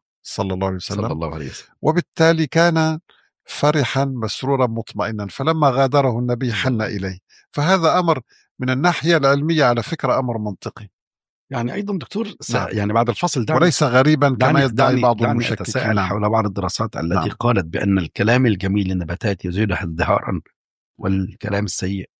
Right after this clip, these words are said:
Speaker 2: دكتور، دعني بعد الفصل أتساءل حول بعض الدراسات
Speaker 1: نعم.
Speaker 2: التي تكلمت عن أن هناك أشخاص تحدثوا مع النباتات بكلام جميل على مدار مجموعة من الأيام، فازداد النبات ازدهاراً وتورقا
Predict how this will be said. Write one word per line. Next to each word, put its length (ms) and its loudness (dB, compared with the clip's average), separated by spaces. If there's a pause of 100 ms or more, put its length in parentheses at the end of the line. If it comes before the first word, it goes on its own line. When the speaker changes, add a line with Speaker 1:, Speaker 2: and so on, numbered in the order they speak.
(120)
Speaker 2:
دكتور، 360 -2
دعني 280 4
بعد 180 2
الفصل 360 -4
أتساءل 460 -4
حول 320 0
بعض 180 2
الدراسات 460 -4
Speaker 1:
نعم. 100 -2
Speaker 2:
التي 140 -4
تكلمت 500 -2 (560)
عن 120 0
أن 140 0
هناك 280 2
أشخاص 360 -2
تحدثوا 640 -2
مع 140 0
النباتات 440 -2
بكلام 440 -4
جميل 340 -2
على 180 0
مدار 260 0
مجموعة 360 -2
من 140 -2
الأيام، 400 0 (680)
فازداد 720 2 (220)
النبات 400 2 (160)
ازدهاراً 560 2
وتورقا 1600 -2